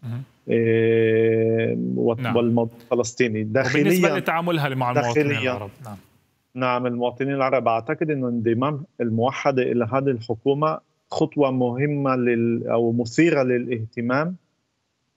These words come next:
Speaker 2: يعني من المبكر أن نقول بالضبط ماذا ستكون سياسة الحكومة تجاه المواطنين الفلسطينيين بالداخل، ولكن،
Speaker 1: مهم.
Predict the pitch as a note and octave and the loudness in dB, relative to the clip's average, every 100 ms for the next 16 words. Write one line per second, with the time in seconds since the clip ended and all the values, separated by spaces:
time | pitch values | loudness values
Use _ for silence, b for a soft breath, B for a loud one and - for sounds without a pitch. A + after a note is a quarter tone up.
0 | _ B2+ C3 B2+ C3+ C#3 C3+ C3+ C3+ C3 | _ 0 0 0 0 0 0 -2 0 0
1 | F3+ G#3 F3 D#3 C#3 - D#3+ D#3+ D3+ C#3 | 0 0 0 0 -4 -2 0 2 2 0
2 | B2 A#2 B2+ C#3+ C3 C3+ C3+ C3 B2 A#2 | -2 0 0 0 -2 -6 -4 -2 -4 -4
3 | B2 A#2 C#3 C3 B2 C3+ C#3 C3 A#2+ A2+ | -8 -6 -8 -2 0 0 0 -2 -2 -4
4 | A#2 A#2 C#3+ C#3 A#2+ B2 A2 B2+ B2+ A#2+ | -6 -2 0 0 -2 -2 0 2 2 0
5 | A#2 A#2 A2+ A2 B2 A#2+ B2+ A#2+ A#2 A#2 | 0 0 -2 -4 -4 -2 -2 -4 -2 -2
6 | G#2+ - A#2 A2+ A#2+ C3 B2 G#2+ G2+ B2 | -2 -4 -2 0 2 2 0 0 2 0
7 | - C3 B2+ A#2 B2 C3+ B2+ B2+ B2 - | 0 -2 2 2 2 0 -2 -4 -6 -18
8 | _ C#3 B2+ | _ -10 -8